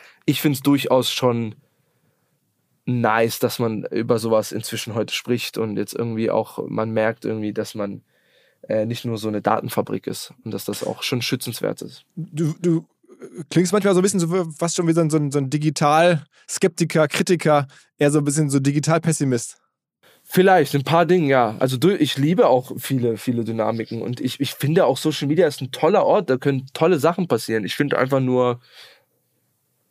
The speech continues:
Speaker 1: lustig, dass teilweise Menschen, die echt lange in so Industrien unterwegs sind, halt so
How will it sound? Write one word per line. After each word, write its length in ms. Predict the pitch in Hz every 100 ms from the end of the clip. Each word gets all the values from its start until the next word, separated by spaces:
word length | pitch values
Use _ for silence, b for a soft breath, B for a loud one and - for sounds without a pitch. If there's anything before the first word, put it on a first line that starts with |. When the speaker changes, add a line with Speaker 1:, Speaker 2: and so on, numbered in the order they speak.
| _ -
Speaker 1:
lustig, 720 | 139 139 170 - - 180 -
dass 380 | 139 131 - - _ _ 123 135
teilweise 500 | - 143 156 156 139
Menschen, 460 | 131 156 165 156 131
die 280 | 135 127
echt 340 | - 143 - -
lange 560 | 113 117 131 185 208
in 220 | 151 139 127
so 120 | 139
Industrien 520 | 131 127 - 170 175
unterwegs 480 | 131 117 123 127 -
sind, 180 | 131 123
halt 200 | 127 120
so 640 | 120 120 156 185 208 196